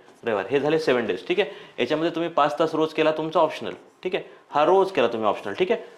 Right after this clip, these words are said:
मग याच्यामध्ये पाच दिवस तुम्ही काय केलं, तुमचा इथिक्स केला आणि दोन दिवस तुमचा एसे केला. कळलं?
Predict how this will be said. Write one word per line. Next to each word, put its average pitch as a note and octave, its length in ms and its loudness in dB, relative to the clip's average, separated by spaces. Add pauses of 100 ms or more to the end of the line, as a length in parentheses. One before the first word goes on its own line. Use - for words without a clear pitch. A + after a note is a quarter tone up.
(140)
मग C#3 80 -4
याच्यामध्ये D#3+ 400 0
पाच D3 260 2
दिवस D#3+ 260 2
तुम्ही D#3+ 160 -2
काय F3 120 0
केलं, G3 180 -2 (1200)
तुमचा C#3+ 160 -4
इथिक्स D#3+ 260 -2
केला E3+ 160 2
आणि E3 160 -2
दोन C#3 200 2
दिवस C#3 220 -2
तुमचा C3+ 260 -4 (400)
एसे B2 220 -4
केला. G2 180 0
कळलं? E3 320 4